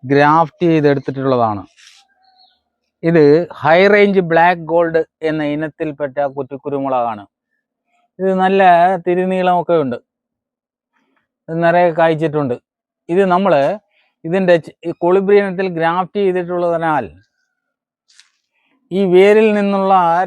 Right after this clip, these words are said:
രോഗങ്ങളൊന്നും ഇതിനെ ബാധിക്കാറില്ല. കൂടുതലും കുരുമുളകിന് വേരിൽ നിന്നാണ് രോഗങ്ങൾ ഉണ്ടാകാറുള്ളത്. കുളിബ്രി ഇനത്തിൽ ഗ്രാഫ്റ്റ് ചെയ്തിട്ടുള്ളതിനാൽ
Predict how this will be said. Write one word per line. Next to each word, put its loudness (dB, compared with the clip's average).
രോഗങ്ങളൊന്നും -4
ഇതിനെ -6
ബാധിക്കാറില്ല. -2
കൂടുതലും 2
കുരുമുളകിന് -2
വേരിൽ 0
നിന്നാണ് -4
രോഗങ്ങൾ -4
ഉണ്ടാകാറുള്ളത്. -4
കുളിബ്രി -4
ഇനത്തിൽ -4
ഗ്രാഫ്റ്റ് -4
ചെയ്തിട്ടുള്ളതിനാൽ -6